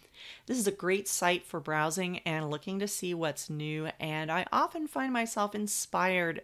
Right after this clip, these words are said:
by what's there. So it's not just a place for going to looking up something that might be suitable for a specific project, but it's also a wonderful, wonderful place to get inspired and to come up with different ideas.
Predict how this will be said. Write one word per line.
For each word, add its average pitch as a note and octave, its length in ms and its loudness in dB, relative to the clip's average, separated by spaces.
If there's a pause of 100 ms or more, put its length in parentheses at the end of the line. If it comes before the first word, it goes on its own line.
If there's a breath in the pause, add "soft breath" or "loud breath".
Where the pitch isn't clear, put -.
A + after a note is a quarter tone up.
(120)
by D3 460 0
what's C#3+ 420 -4
there. C#3 420 -2 (280 loud breath)
So - 140 0
it's E3+ 160 -2
not F#3 300 0
just C4+ 200 -6
a G#3 40 -4
place E3+ 400 -2
for D#3 220 -4
going D#3 480 -4
to D3 140 -10
looking D3 400 -4
up C#3 160 -2
something D3+ 360 -4
that - 120 -8
might C#3+ 180 -4
be C#3 80 -8
suitable F3+ 460 -4
for G#3 140 -4
a G3+ 60 0
specific G3+ 460 -8
project, G3 520 0 (320 loud breath)
but F3+ 160 2
it's F3 140 -2
also F3 560 2
a D#3+ 80 0
wonderful, D#3+ 840 0
wonderful F3+ 340 -4
place D3+ 380 -2
to D#3 100 -8
get C#3 200 -6
inspired C#3 640 -2
and C3+ 100 -6
to B2+ 60 -8
come - 160 -6
up C#3 100 -4
with C#3 80 -6
different C3 300 -8
ideas. B2+ 600 -8